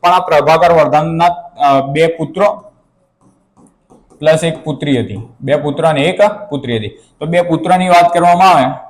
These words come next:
તો ચાલો જોઈએ. પુત્ર અને પુત્રી. તો બે પુત્રની વાત કરીએ પહેલા. હમ. આ જે બે પુત્ર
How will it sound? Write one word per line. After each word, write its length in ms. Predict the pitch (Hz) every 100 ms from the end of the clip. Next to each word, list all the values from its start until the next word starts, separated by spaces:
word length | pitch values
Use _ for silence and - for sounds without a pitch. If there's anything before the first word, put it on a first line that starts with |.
| _
તો 60 | 127
ચાલો 280 | 143 131
જોઈએ. 320 | 117 117 - - _ _ _ _ _ _ _ _ _
પુત્ર 260 | - 143 160
અને 200 | 160 160
પુત્રી. 300 | 165 131 104 - _ _ _ -
તો 260 | 151 160
બે 140 | 165 175
પુત્રની 440 | 175 175 196 190
વાત 260 | 160 127 -
કરીએ 180 | 127
પહેલા. 180 | 120 160
હમ. 1000 | - - _ _ _ _ _ _ - 196 - - _ _ _ -
આ 100 | 123
જે 200 | 131 147
બે 200 | 147 147
પુત્ર 340 | 147 139 156